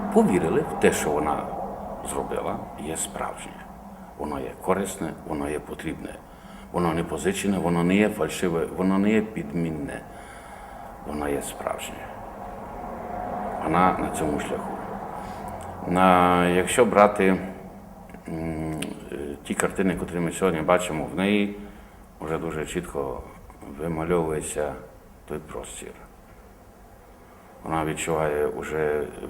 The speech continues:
вібрації декотрі, котрі їй тепер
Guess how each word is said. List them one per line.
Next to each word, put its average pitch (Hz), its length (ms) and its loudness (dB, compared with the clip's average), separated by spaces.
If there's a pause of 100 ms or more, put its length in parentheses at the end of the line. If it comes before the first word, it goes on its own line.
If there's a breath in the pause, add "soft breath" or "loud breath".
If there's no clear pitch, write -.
вібрації 82 680 -2 (240)
декотрі, 73 540 -6 (600)
котрі 78 320 -4
їй 95 360 0 (1500)
тепер 76 380 0